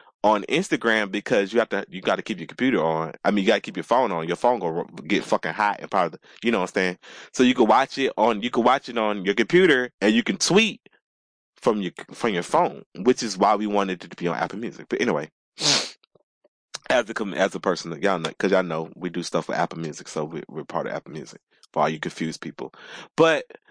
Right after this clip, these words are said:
the funny thing about that is the day, the, the, like, the week of, it was like, "Yo, so, you know, we're gonna be in Atlanta. It's gonna be in Atlanta. We're gonna be in," uh, this was something I, it was something I had to ho-, I had to hold together. 'Cause remember on the podcast,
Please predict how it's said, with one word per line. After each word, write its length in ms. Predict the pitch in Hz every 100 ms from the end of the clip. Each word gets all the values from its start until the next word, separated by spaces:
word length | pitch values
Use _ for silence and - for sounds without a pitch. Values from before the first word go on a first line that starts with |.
| _ _
the 180 | 131 147
funny 300 | 196 233 262
thing 180 | 220 170
about 340 | 139 139 143
that 220 | 135 120
is 180 | 107 113
the 100 | 113
day, 260 | 107 131 131
the, 120 | 107
the, 220 | 101 - -
like, 180 | 120 113
the 80 | 107
week 280 | 98 160 -
of, 260 | 123 120 98
it 40 |
was 100 | 139
like, 180 | 151 -
"Yo, 180 | 160 135
so, 260 | - 113 113
you 80 | 151
know, 100 | 135
we're 140 | 123
gonna 140 | 131 123
be 120 | 117
in 80 | 104
Atlanta. 240 | 107 76
It's 100 | 113
gonna 140 | 127 123
be 80 | 131
in 40 |
Atlanta. 240 | 120 110 113
We're 60 | 110
gonna 80 |
be 160 | 107 110
in," 100 | 104 - - - -
uh, 100 | 98 - -
this 200 | 147 208
was 160 | 214
something 300 | 214 185 175
I, 160 | 151 - - - - _ _ -
it 100 | 156 214
was 80 |
something 220 | 220 196 180
I 60 |
had 120 | 170
to 60 | -
ho-, 140 | - 143
I 100 | 147
had 260 | 170 196 196
to 60 | 156
hold 240 | 165 156
together. 220 | 131 113
'Cause 100 | -
remember 200 | 196 254
on 60 | 247
the 80 | 165
podcast, 680 | 156 156 147 120 101 98